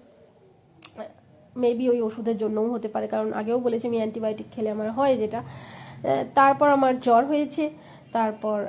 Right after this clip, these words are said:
ঠান্ডা লেগেছে, ঠান্ডা লেগে জ্বর হয়েছে। আহ, এখন নাকের অবস্থা, মানে, নাক, আহ, বন্ধ পুরো। যাই হোক, সব মিলিয়ে একাকার অবস্থা।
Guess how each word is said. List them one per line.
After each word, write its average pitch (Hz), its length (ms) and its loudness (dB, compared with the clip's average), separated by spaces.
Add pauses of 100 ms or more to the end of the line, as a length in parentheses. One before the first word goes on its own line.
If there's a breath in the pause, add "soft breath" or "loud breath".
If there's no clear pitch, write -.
ঠান্ডা 262 240 2
লেগেছে, 220 360 0
ঠান্ডা 226 260 -2
লেগে 220 180 -2
জ্বর 214 260 -2
হয়েছে। 233 380 -4
আহ, 254 300 -8
এখন 214 480 -6
নাকের 226 440 -2
অবস্থা, 214 540 -4
মানে, 214 220 -4
নাক, 214 340 -2
আহ, 220 200 -6
বন্ধ 247 420 2
পুরো। 220 260 -4 (640 loud breath)
যাই 294 180 6
হোক, 208 220 -8
সব 254 260 0
মিলিয়ে 233 380 0
একাকার 214 520 -4
অবস্থা। 208 600 -4